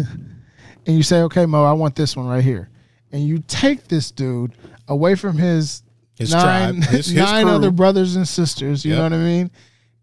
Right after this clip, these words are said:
Speaker 1: And then you put this dude in your lap, you put him in a car. First of all, it's a, you put him in a car, and you drive this dude fifteen, twenty miles or whatever, and then you come home. And then you land there, you get to your house, and you're like, "Hey,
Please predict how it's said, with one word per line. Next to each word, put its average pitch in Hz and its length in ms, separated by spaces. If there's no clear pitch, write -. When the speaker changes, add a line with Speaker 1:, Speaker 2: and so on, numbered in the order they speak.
Speaker 1:
And 180 100
then 185 80
you 185 140
put 269 320
this 247 160
dude 190 260
in 180 80
your 175 140
lap, 127 380
you 139 100
put 240 180
him 277 140
in 233 60
a 202 40
car. 147 600
First 190 240
of 156 60
all, 135 100
it's 120 160
a, 78 80
you 147 120
put 196 160
him 202 80
in 147 80
a 117 60
car, 131 500
and 180 100
you - 20
drive 190 300
this 165 160
dude 160 260
fifteen, 165 380
twenty 151 240
miles 135 320
or 127 80
whatever, 120 380
and 120 140
then 123 80
you 120 60
come 131 220
home. 123 300
And 151 120
then 170 100
you 165 160
land 185 360
there, 135 320
you 151 120
get 160 140
to 170 100
your 165 180
house, 131 560
and 123 600
you're 131 140
like, 127 320
"Hey, 170 440